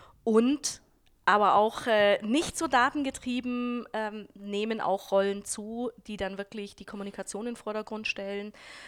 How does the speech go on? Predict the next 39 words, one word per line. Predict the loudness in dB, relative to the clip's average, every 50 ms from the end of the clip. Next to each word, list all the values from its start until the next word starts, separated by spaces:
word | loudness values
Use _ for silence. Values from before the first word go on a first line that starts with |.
| -20 -16 -10
Und, | -8 -8 -6 -8 -6 -4 -2
äh, | 0 2 2 2 0
eine | 0 0 -2 -2 0
Rolle | 0 0 0 0 0
ist | -2 -4 -4
dann | -6 -8
wirklich | -8 -10 -10 -8
der | -8 -8 -8 -6
Customer | -6 -6 -6 -6 -6 -6 -6 -6
Success | -6 -8 -8 -8 -8 -6 -6 -4 -4 -4 -4 -4 -6
Analyst. | -6 -6 -6 -6 -4 -2 -4 -4 -4 -4 -4 -4
Also | -4 -4 -4 -4
wenn | -4 -4 -6
ich | -6 -10 -6 -4
all | -2 -2 -2 -2
diese | -4 -6 -12 -10 -10 -6
Daten | -4 -4 -4 -4 -6 -8 -12 -12 -8
habe, | -8 -6 -6 -4 -4 -6 -6
die | -6 -10 -14
Tools | -14 -14 -12 -10 -8 -6 -6 -6 -8 -8 -8
habe, | -6 -4 -4 -4 -2 -2 -4 -4 -6 -8 -14 -18 -16 -16 -18 -18 -20 -20 -20 _ _
dann | 2 2 2 4
muss | 4 2 2 2
ich | 0 0 0
aber | 2 4 4 6 4
auch | 4 2 0 -6 -8 _ -4
Erfolge | -4 -4 -2 4 8 10 10 10 10 6 2 2 0 0 -2 -8 _ _ _ _ _ _ _ _ _ -12 -4 2
davon | 4 4 4 4 4 4 4 4 2 0 -8 -8 -6
sehen, | -2 0 0 2 2 0 0 0
dass | -2 -2 -2
die | -2 -4
Kunden | -4 -6 -6 -6 -6 -8
zufriedener | -8 -8 -8 -6 -8 -8 -8 -6 -6 -6 -4 -4
sind | -6 -6 -6 -6 -8 -10
und | -10 -12 -10
ich | -10 -10 -8 -8
auch | -8 -8
erfolgreicher | -8 -10 -8 -8 -8 -8 -8 -8 -8 -8 -10 -10
bin | -10 -8 -10 -10 -12 -12 -14